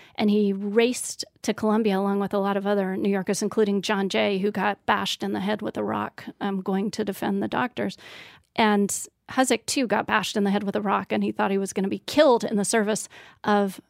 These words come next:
medicine when he was, you know, eighteen years old. And a family friend saw him and saved his life. And,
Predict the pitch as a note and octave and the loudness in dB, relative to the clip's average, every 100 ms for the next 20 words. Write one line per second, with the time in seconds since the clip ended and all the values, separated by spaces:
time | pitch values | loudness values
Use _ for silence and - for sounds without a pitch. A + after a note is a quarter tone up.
0 | - A#3 A#3+ G#3 G3+ F#3+ G3 G3 G3 - | 0 2 4 2 -2 -2 -2 -4 -6 -10
1 | G#3 G#3 G#3 - A3+ G#3+ G#3+ G3 - A3+ | -8 -6 -6 -2 -2 0 0 0 0 -2
2 | D4 - - - - G#3+ G3 G3 _ G3 | -2 -6 -20 -20 -4 0 2 0 _ -8
3 | - G3+ F#3+ F#3+ G#3 G3 - F#3+ F#3+ G#3+ | -4 -2 -2 -2 -2 -2 0 0 0 -2
4 | G3 - F#3 G#3 G#3 - F#3 G3 - G3 | -2 0 -2 -4 -6 -4 -6 -6 -8 -10